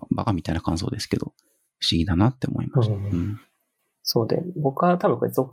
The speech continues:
Speaker 2: 編がなかった場合って、
Speaker 1: うん。
Speaker 2: 多分今度劇場版に関して言うと、
Speaker 1: うん。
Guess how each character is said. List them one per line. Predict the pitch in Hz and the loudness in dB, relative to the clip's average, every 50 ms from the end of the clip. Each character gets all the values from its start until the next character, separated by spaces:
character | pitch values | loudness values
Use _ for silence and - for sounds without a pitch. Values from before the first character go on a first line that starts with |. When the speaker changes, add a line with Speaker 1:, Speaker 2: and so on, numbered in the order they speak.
| - | -10
Speaker 2:
編 | - - 185 185 185 185 185 185 185 190 | -2 2 2 4 6 6 6 6 4 4
が | 180 175 170 170 | 4 4 4 2
な | 165 170 | 2 0
か | 175 - | 0 -2
っ | - - - | -2 -2 -4
た | - - | -2 0
場 | - 101 98 | 0 0 0
合 | 98 95 | -4 -8
っ | 92 - _ - | -10 -14 _ 0
て、 | 113 101 98 98 - - _ _ | 2 2 2 0 -4 -10 _ _
Speaker 1:
う | 127 123 | 0 2
ん。 | 123 117 113 110 - _ _ _ _ _ _ _ _ | 2 2 0 -2 -8 _ _ _ _ _ _ _ _
Speaker 2:
多 | - 180 | 0 0
分 | 127 107 95 | 0 0 0
今 | - 107 101 | -2 -2 -2
度 | - - - - _ | -2 -6 -8 -10 _
劇 | - 120 120 123 143 | -2 -2 0 0 0
場 | 135 143 156 147 | 4 4 4 4
版 | 139 147 143 143 | 4 0 0 -2
に | 143 139 | -2 -2
関 | - 143 123 - | -2 -2 -2 -2
し | - | -4
て | - 101 | -4 -2
言 | 95 95 | -2 -2
う | 92 | -4
と、 | 95 - 101 98 92 - - _ _ - | 0 0 0 0 0 -2 -6 _ _ 2
Speaker 1:
う | 113 | 4
ん。 | 110 107 104 104 | 4 4 4 2